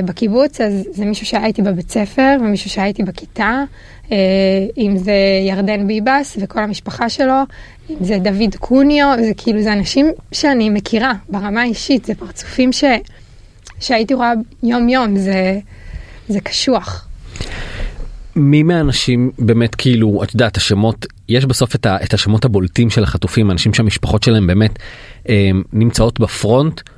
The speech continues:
Speaker 2: שאת, אה, שאת רואה אותם ואת אומרת, "ז-, אני, אני, אני גדלתי עם האנשים האלה."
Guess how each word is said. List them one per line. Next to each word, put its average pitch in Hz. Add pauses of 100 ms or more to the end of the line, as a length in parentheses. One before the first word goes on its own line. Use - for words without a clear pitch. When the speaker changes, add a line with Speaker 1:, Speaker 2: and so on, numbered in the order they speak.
(440)
Speaker 2:
שאת, -
אה, 92
שאת 87
רואה 101
אותם 139
ואת 95
אומרת, 117 (640)
"ז-, 95 (280)
אני, 98
אני, 95 (200)
אני 85
גדלתי 98
עם 127
האנשים 123
האלה." 71